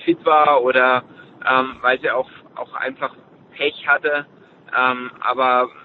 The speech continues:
wenn sie, wenn sie fit ist, ist sie oder war sie eigentlich immer jemand, ähm, die fix in der, in der zweiten Woche von einem Grand Slam, ähm, mitspielen sollte. Aber, ähm, oftmals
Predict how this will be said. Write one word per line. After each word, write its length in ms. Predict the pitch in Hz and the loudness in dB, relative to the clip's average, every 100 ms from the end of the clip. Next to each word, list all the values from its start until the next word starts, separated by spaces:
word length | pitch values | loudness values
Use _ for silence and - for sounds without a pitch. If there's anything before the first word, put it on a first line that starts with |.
| - _ _ _ _ _ _ | -20 _ _ _ _ _ _
wenn 180 | 127 131 | -8 -8
sie, 100 | - 123 - | -12 -20 -10
wenn 200 | 131 131 | -10 -8
sie 80 | 139 | -16
fit 240 | - 143 | -14 -8
ist, 160 | 156 - | -8 -10
ist 200 | - - | -16 -2
sie 340 | 147 139 135 131 - - - | 2 4 2 -2 -16 -20 -8
oder 220 | 131 131 120 | 0 0 4
war 200 | 123 139 | 2 2
sie 120 | 165 | 0
eigentlich 480 | 123 139 131 131 - | 0 -2 -8 -16 -14
immer 240 | 143 143 | -2 0
jemand, 380 | 139 139 139 139 - 107 | 0 -2 -4 -4 -10 -8
ähm, 360 | 131 131 127 131 - | -6 -6 -10 -18 -20
die 80 | 135 - | -20 -8
fix 220 | 170 170 | -8 -8
in 140 | 165 147 | -14 -2
der, 240 | 143 139 - | 2 2 -2
in 160 | 139 135 | -10 -8
der 120 | 131 | -6
zweiten 400 | - 139 135 139 | 0 0 0 -6
Woche 240 | 135 123 117 | -8 -8 -10
von 180 | 147 | -10
einem 140 | 139 135 | -10 -8
Grand 280 | 131 131 127 | -8 -8 -10
Slam, 340 | 123 135 151 - - - - - - | -8 -8 -10 -16 -20 -20 -20 -18 -4
ähm, 360 | 131 127 127 - _ - - - | -2 -2 -4 -18 _ -20 -20 -10
mitspielen 720 | 156 - - 160 151 147 139 - | -10 -10 -6 -2 -2 -2 -8 -4
sollte. 480 | 143 147 - 156 151 - - - - - | 2 2 2 -2 -2 -10 -20 -20 -20 -10
Aber, 420 | 127 131 131 131 127 - - | -6 0 2 2 -2 -8 -6
ähm, 180 | 123 127 | -6 -6
oftmals 420 | 131 - 135 135 | -12 -8 -4 -4